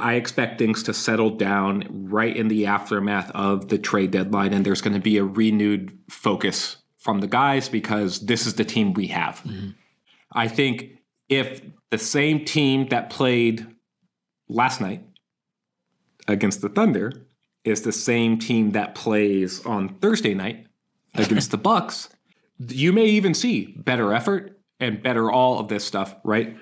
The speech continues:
Speaker 1: And that may even last for a few days. But once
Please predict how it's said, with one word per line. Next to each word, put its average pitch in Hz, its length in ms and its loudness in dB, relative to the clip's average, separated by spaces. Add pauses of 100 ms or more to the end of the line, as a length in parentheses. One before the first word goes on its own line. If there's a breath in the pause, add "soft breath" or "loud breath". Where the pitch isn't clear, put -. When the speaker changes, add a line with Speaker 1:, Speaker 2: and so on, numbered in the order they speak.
(160 loud breath)
Speaker 1:
And 131 140 2
that 180 140 2
may 180 80 4
even 156 240 2
last 123 420 0 (200)
for 113 200 2
a - 20 -4
few 120 220 0
days. 101 400 -2 (340)
But 107 480 0 (200)
once 135 800 -2